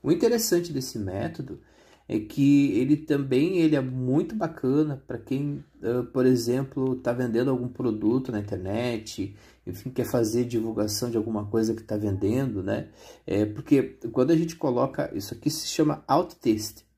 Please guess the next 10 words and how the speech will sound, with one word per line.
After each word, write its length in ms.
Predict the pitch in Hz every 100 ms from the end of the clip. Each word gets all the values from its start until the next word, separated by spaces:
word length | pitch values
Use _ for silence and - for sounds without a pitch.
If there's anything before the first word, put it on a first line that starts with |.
| _
texto 260 | 143 151 -
alternativo. 600 | 156 156 151 - 131 110
Quando 180 | 127 107
a 20 |
gente 140 | 208
coloca 480 | - 226 117 156 165
texto 300 | 160 131 127
alternativo 480 | 113 120 107 104 120
nas 180 | 117 101
imagens, 760 | 92 95 131 139 107 101 -